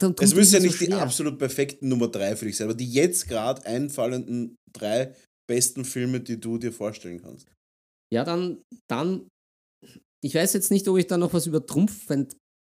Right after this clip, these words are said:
Speaker 1: kommt. Ich mach's jetzt wirklich aus dem Bauchgefühl. Es ist jetzt,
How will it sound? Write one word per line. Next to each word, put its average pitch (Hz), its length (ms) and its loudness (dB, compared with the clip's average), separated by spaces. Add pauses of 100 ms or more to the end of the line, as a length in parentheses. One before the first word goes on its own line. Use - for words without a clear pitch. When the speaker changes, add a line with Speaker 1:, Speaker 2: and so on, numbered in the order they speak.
(140)
Speaker 1:
kommt. 170 360 -4 (500)
Ich 165 160 0
mach's 165 220 4
jetzt 180 160 0
wirklich 165 260 -2
aus 156 80 2
dem 151 160 -4
Bauchgefühl. 117 540 -4
Es 120 100 -4
ist 143 120 -4
jetzt, 170 260 -4